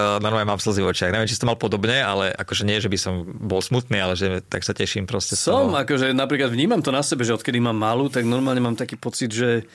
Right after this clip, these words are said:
Speaker 2: neviem, či sa mi nejaký estrogen začal vylučovať alebo niečo, ale som taký citlivejší na niektoré veci, že
Speaker 1: Že
Speaker 2: presne, že, že ťa to dokáže, ťa to rozcítiť a
Speaker 1: Je, je to extrémna halus a ja, e, fakt sa s tým stretávam aj ja dosť, že človek, čo som málo kedy plakal,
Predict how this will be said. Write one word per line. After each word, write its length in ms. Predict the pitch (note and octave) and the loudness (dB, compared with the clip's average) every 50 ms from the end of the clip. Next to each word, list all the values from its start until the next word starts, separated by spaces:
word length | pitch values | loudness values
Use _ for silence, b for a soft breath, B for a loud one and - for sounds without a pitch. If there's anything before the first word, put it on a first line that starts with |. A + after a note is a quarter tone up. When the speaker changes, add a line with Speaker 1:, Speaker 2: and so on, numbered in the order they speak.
| B B B B | B B B B
Speaker 2:
neviem, 240 | - A#2+ A#2+ B2+ B2+ | -4 -2 0 0 0
či 160 | A#2+ - - | 0 -2 -2
sa 80 | - | 0
mi 160 | B2+ B2 A#2 A#2 | 2 2 2 2
nejaký 240 | A2 - - A#2+ | 0 0 -2 -2
estrogen 320 | A2 - - C#3+ B2+ B2+ B2+ | -2 0 -2 -2 0 2 0
začal 320 | A#2 A2+ - - B2 A#2 | 0 0 0 0 0 2
vylučovať 480 | A#2 A#2+ A#2+ A#2 A#2 - B2 A#2+ A#2+ A#2+ | 2 2 0 0 0 0 2 2 2 2
alebo 160 | A#2+ A2+ A#2 | 0 2 0
niečo, 240 | A#2 A#2+ A#2+ - C#3+ | 0 0 0 0 0
ale 80 | B2+ | 0
som 240 | A#2+ - - G3 A#3 | 0 0 -2 0 0
taký 160 | A#3 F3 - | 0 -2 -2
citlivejší 640 | A#2+ - - F3 - B3 F3+ C3+ B2 A#2+ A2+ - - | -2 -2 -2 -2 0 2 2 2 2 2 2 0 0
na 160 | A#2 A2+ A2+ | 0 0 0
niektoré 400 | A2+ G#2+ - - B2+ G#2+ A2 A2 | 0 -2 -2 -2 -2 -2 0 -2
veci, 240 | G2 F#3 - - G#2+ | -4 -4 -4 -2 -2
že 80 | A2 G#2+ | -2 0
Speaker 1:
Že 0 | |
Speaker 2:
presne, 300 | - B2 A2+ - - C3+ | 0 0 0 0 0 2
že, 120 | A2+ B2 A#2 B B B B B - - | 2 0 0 B B B B B -2 0
že 160 | - C3+ C#3+ | 0 0 2
ťa 100 | - D3 | 2 0
to 100 | A#2 C3+ | 0 2
dokáže, 420 | B2 D3 F3+ - B3 E3+ - D#3+ B2+ | 2 2 2 4 2 2 2 2 0
ťa 120 | C#3 B2+ - | 0 0 0
to 60 | D3 A#2+ | 2 2
rozcítiť 580 | C3 D3+ - G3 - F#3 D#3 C3 B2 C3 A#2+ B2 | 4 2 2 2 2 2 2 2 2 2 2 4
a 80 | A#2+ A#2 A#2+ G#2+ - | 2 2 0 -2 -2
Speaker 1:
Je, 160 | - - C3+ | -2 2 2
je 100 | B2 C3 | 4 4
to 140 | B2 - D#3 | 4 2 2
extrémna 480 | C3+ C3+ C#3+ - - A#3 G#3 D#3+ C3 B2 | 2 2 0 0 2 2 2 4 2 2
halus 320 | C#3+ D3 C#3 A#2 G2 - | 2 2 2 2 2 2
a 240 | A2 G#2+ A2 A2+ A2+ | 2 2 2 2 2
ja, 160 | B2+ B2+ - | 2 0 2
e, 160 | - C3 A#2+ | 2 0 0
fakt 160 | - - D3 C3+ | 0 -2 -4 -4
sa 80 | - | -4
s 80 | - - | -4 -2
tým 80 | C3+ | -2
stretávam 480 | A#2 - - A#2 A2+ - C3 B2 A#2 - | -2 0 0 0 0 0 0 0 0 0
aj 80 | G#2+ G#2 | 0 0
ja 100 | A#2 A#2 | 0 0
dosť, 460 | G2+ G2+ G2 A2 A2+ - - - - | 0 0 0 0 -2 -4 -8 -8 -6
že 160 | - F#2+ F#2 | -4 -4 -4
človek, 320 | - - A2+ G#2+ A#2 A2+ | -2 0 0 0 0 0
čo 80 | - G#2 | -2 -4
som 240 | - - G#2 G2+ - | -4 -2 -4 -4 -4
málo 240 | - G2 G2+ A2 B2+ | -2 -2 0 0 0
kedy 240 | B2 - G#2+ G#2+ | -2 -2 -4 -2
plakal, 480 | - - F#2+ - - - A2 A#2+ C3+ B | -2 -2 -4 -4 -2 -2 -2 -2 -4 B